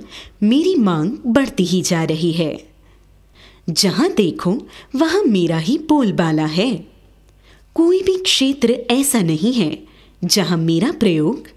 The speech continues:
न किया जाता हो। पत्र पत्रिकाएं,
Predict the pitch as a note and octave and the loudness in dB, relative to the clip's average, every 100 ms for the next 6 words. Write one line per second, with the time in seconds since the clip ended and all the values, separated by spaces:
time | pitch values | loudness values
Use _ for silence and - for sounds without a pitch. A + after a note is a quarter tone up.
0 | - D4 C4+ - F#3 D#3 F#3 D3+ E3+ D#3+ | 2 2 2 2 0 2 0 0 -2 0
1 | D#3+ - - - - - _ - - - | -2 -2 -8 -20 -20 -20 _ -20 -20 -20
2 | - _ G3 F3 E3 E3 E3+ - E3 F#3 | -20 _ -2 0 -2 -2 -2 -2 -2 0
3 | F3+ F#3+ F#3 | 2 2 0